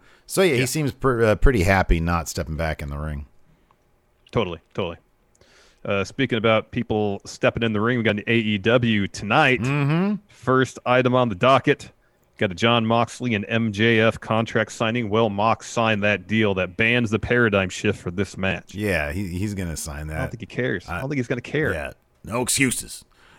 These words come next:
Speaker 1: Uh, then we're going to, wait, does this actually happen tonight? Tables match tonight? Really? Matt Hardy?
Speaker 2: Yeah, man.
Speaker 1: Wow, that's awesome. They're not gonna wait for All Out for that one? That's cool.
Speaker 2: Nope.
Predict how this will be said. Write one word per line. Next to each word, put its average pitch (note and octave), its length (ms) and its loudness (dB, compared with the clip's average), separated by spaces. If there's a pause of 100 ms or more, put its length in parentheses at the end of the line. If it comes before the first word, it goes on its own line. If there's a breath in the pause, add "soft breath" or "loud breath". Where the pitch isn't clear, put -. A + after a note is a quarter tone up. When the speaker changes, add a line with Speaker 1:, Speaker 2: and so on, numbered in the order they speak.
(100)
Speaker 1:
Uh, F#2 760 2
then A2+ 420 0
we're G#2 240 2
going G#2 280 0
to, G2+ 200 -2
wait, F#2 240 -6
does F2+ 160 -8
this - 20 -2
actually A#2 300 0
happen A#2+ 160 2
tonight? B2+ 200 2
Tables A2+ 300 0
match C#3+ 280 0
tonight? E3 160 0
Really? A2+ 260 0
Matt G#2 220 2
Hardy? B2 160 4
Speaker 2:
Yeah, B2+ 80 0
man. G#2+ 180 -4
Speaker 1:
Wow, A2+ 280 0
that's B2 160 0
awesome. B2+ 280 2
They're F#2 120 -4
not A2+ 100 -2
gonna G2 100 -2
wait G#2 160 -2
for G2+ 100 -2
All G#2 140 2
Out A2 120 -2
for G#2+ 80 -6
that B2 140 -6
one? A#2+ 180 -10
That's A2 200 -4
cool. D#2 320 -8
Speaker 2:
Nope. A#2 180 -4